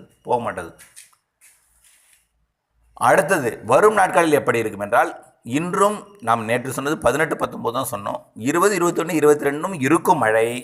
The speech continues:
ஆனால் நேற்று இன்று போல சற்று கூடுதல் பரப்பளவில் இருக்காது. எங்கோது, எங்காவது ஓரிரு இடத்தில் நனைக்கும் இருபத்தி ரெண்டாம் தேதி வரைக்கும்.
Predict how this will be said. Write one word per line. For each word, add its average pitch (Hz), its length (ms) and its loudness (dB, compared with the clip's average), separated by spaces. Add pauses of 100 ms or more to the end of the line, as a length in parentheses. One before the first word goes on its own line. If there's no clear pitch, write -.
ஆனால் 143 360 4
நேற்று 170 420 0
இன்று 160 240 -2
போல 160 180 4 (640)
சற்று 117 280 -4
கூடுதல் 160 420 -4
பரப்பளவில் 104 520 -2
இருக்காது. 107 440 -2 (300)
எங்கோது, 160 560 0 (100)
எங்காவது 147 440 2
ஓரிரு 127 320 -2
இடத்தில் 113 320 -6
நனைக்கும் 92 380 -14 (1000)
இருபத்தி 123 300 -4
ரெண்டாம் 92 240 -4
தேதி 85 160 -12
வரைக்கும். 90 340 -10